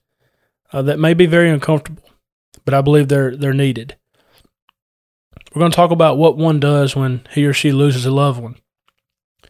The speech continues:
what one does when anxiety creeps in, when depression creeps in,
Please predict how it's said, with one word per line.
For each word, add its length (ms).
what 160
one 200
does 280
when 140
anxiety 540
creeps 380
in, 280
when 140
depression 640
creeps 320
in, 280